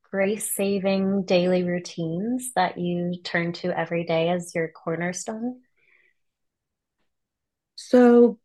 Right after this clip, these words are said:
Speaker 2: outside of the obvious, like, reading my Bible and devotional, which truly, like, can be a battle when you become a mom, because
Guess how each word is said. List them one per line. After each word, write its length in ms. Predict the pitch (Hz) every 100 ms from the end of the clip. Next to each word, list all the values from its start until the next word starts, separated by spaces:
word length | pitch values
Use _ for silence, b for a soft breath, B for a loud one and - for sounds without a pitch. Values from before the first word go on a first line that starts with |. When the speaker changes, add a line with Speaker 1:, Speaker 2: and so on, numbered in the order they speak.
| _ _
Speaker 2:
outside 560 | 220 233 233 - 240 233
of 140 | 214
the 160 | 208 214
obvious, 640 | 196 180 190 185 185 180
like, 240 | 175 165 -
reading 380 | 196 208 220 214
my 120 | 208
Bible 360 | 190 175 180
and 80 | 180
devotional, 680 | 180 170 165 160 185 165 170
which 320 | 180 175 -
truly, 460 | - 220 247 254 190
like, 400 | 170 165 - -
can 220 | - 190
be 120 | 190
a 60 | 190
battle 440 | 180 170 247 202
when 100 | 190
you 80 | 185
become 300 | 180 180 175
a 40 | 165
mom, 360 | 160 170 233
because 520 | 185 180 180 170 165